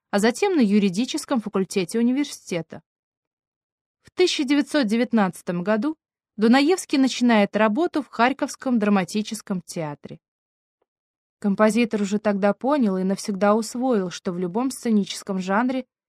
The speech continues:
характер и стиль музыки определяются идеей произведения, для которого музыка создаётся. Создание музыки, помогающей действию и даже развивающей его,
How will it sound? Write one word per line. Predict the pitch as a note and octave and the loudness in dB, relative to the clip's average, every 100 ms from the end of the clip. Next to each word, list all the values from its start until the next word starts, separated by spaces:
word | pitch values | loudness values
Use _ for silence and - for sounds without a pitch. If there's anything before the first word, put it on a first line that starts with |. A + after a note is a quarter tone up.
| _ | _
характер | _ G#3+ G#3 F#3+ - F#3+ | _ 4 4 2 -2 -4
и | F#3 | -4
стиль | - - F#3 | -6 -6 -2
музыки | F#3 A3 C4 B3 G#3+ F#3+ _ _ _ _ | 0 0 -2 -2 -4 -6 _ _ _ _
определяются | - G#3 G#3+ A3+ G#3+ G#3+ B3+ - D#4 | -8 -2 0 2 4 4 2 -2 -2
идеей | - G#3 G#3+ G3+ F#3 | 0 0 2 2 0
произведения, | G3+ G#3+ G#3 A#3 A3 B3+ G3 D#3+ - _ _ | 0 0 0 -2 -2 0 -2 -4 -12 _ _
для | - F3+ | -8 -4
которого | F3+ E3+ F3+ A#3+ C#4 | -4 -4 -2 0 0
музыка | G#3+ F3+ F3+ G3 A3 | 0 -2 -4 -6 -6
создаётся. | G#3 F#3 F3 E3 E3 E3 - - _ _ _ _ _ _ _ _ _ | -6 -6 -6 -6 -6 -10 -14 -20 _ _ _ _ _ _ _ _ _
Создание | - A#3+ B3+ D#4+ E4+ B3 G3+ | -4 0 4 4 6 6 6
музыки, | G3+ G3+ E3+ F3 - - _ _ | 6 4 0 -8 -12 -20 _ _
помогающей | - G#3+ B3+ D#4 D4+ - D4+ | 2 4 4 4 2 0 -2
действию | A3+ G#3+ A3+ F#3 - F#3+ | -2 0 0 0 -4 -4
и | F3+ | 0
даже | G#3 G3+ G#3 | 2 2 2
развивающей | G3 F#3 A3 G3+ F#3 F3+ - C4 B3+ | 0 0 0 0 0 -4 -6 -8 -6
его, | C4 B3+ | -4 -6